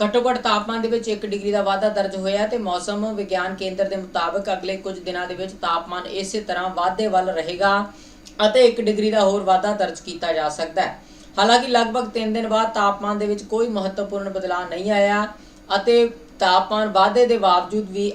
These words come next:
ਆਮ ਦੇ ਨੇੜੇ ਹੈ, ਕਿਉਂਕਿ ਇਸ ਤੋਂ ਪਹਿਲਾਂ ਤਾਪਮਾਨ ਆਮ ਤੋਂ ਘੱਟ ਦਰਜ ਕੀਤਾ ਜਾ ਰਿਹਾ ਸੀ। ਪੰਜਾਬ 'ਚ ਇਸ ਵੇਲੇ ਕੋਈ ਵੀ ਪੱਛਮੀ ਸਰਗਰਮੀ, ਅਹ, ਪੱਛਮੀ ਗੜਬੜੀ ਸਰਗਰਮ ਨਹੀਂ ਹੈ, ਸੋ ਮੀਂਹ ਪੈਣ ਦੀ ਕੋਈ ਸੰਭਾਵਨਾ ਨਹੀਂ ਹੈ।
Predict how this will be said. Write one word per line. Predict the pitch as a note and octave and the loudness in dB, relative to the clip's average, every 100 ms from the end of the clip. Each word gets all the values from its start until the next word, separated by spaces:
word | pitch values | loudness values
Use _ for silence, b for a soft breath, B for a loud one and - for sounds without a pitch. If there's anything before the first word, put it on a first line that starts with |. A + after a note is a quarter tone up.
| E3+ | -2
ਆਮ | E3+ F3+ F#3+ | -2 -2 -2
ਦੇ | G3 | -4
ਨੇੜੇ | F3+ F3+ G3 | -4 -2 2
ਹੈ, | G3+ | 2
ਕਿਉਂਕਿ | G3+ G3+ G3 G#3 | 0 -6 -4 -4
ਇਸ | F#3+ G#3 G#3 | 0 0 0
ਤੋਂ | A3+ | -2
ਪਹਿਲਾਂ | A3 G3 G#3+ | 0 0 0
ਤਾਪਮਾਨ | G#3+ F#3+ F3+ - G3 G3+ | 0 0 0 -2 -6 -4
ਆਮ | F3 F#3 F#3 | -4 -4 -4
ਤੋਂ | G#3 G3 | -4 -2
ਘੱਟ | F3 E3+ | -2 -2
ਦਰਜ | F3 E3 | -6 -6
ਕੀਤਾ | - F3 - B3 - - | -10 -12 0 0 0 -4
ਜਾ | D#3+ E3 | 0 2
ਰਿਹਾ | D#3+ E3 | 2 0
ਸੀ। | - C#3+ | -4 -8
ਪੰਜਾਬ | F3+ F#3 F#3+ G3 G#3+ | -10 0 4 4 0
'ਚ | |
ਇਸ | A3 A3 | -6 -4
ਵੇਲੇ | A3+ A#3 | -2 -2
ਕੋਈ | A#3 G#3+ | -2 -4
ਵੀ | G#3+ | -4
ਪੱਛਮੀ | G#3+ G3 - G#3 A3+ | -4 -6 -4 -6 -6
ਸਰਗਰਮੀ, | G3+ F3 E3+ F#3 F#3+ G3 G3+ - | -4 -4 -2 -2 -2 -6 -6 -6
ਅਹ, | E3+ E3+ E3+ B B B - | -8 -8 -10 B B B -6
ਪੱਛਮੀ | F#3+ G#3+ A#3 | -4 0 -2
ਗੜਬੜੀ | A3 G3 F#3+ G#3 G#3+ A3 | 2 2 2 0 0 -2
ਸਰਗਰਮ | - F3+ F3+ F#3 F#3+ | 0 0 2 -2 0
ਨਹੀਂ | F#3 G#3+ A3 | -2 -2 -2
ਹੈ, | A#3 | -4
ਸੋ | A3+ G#3 | -4 -4
ਮੀਂਹ | G3+ A#3+ | -4 -4
ਪੈਣ | A3+ G#3 | -2 -2
ਦੀ | G#3 | -4
ਕੋਈ | G3+ G#3+ A3+ | 0 0 0
ਸੰਭਾਵਨਾ | A3 G3 E3+ E3 F3+ | -2 0 0 -2 -6
ਨਹੀਂ | F3+ G3+ G3 | -2 0 0
ਹੈ। | - | -2